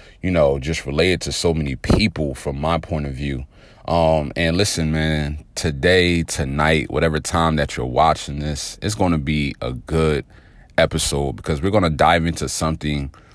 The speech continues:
that I cherish, something that I've been putting time in over the years. And, you know, for those people that are interested, they're gonna love this, right? They're really gonna love this. And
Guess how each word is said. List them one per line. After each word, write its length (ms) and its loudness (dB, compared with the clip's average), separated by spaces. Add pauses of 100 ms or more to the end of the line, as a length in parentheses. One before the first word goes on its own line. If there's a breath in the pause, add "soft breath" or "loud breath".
(200 soft breath)
that 160 2
I 160 -2
cherish, 500 4
something 400 -2
that 120 -2
I've 200 2
been 160 -4
putting 320 -6
time 500 2
in 140 0
over 280 -4
the 140 -6
years. 560 0 (440 loud breath)
And, 480 2
you 80 0
know, 160 4
for 100 -6
those 260 2
people 240 0
that 140 4
are 180 2
interested, 600 0
they're 120 0
gonna 200 2
love 400 2
this, 320 -8 (340)
right? 260 2
They're 240 2
really 400 2
gonna 320 0
love 320 2
this. 200 -6
And 340 -6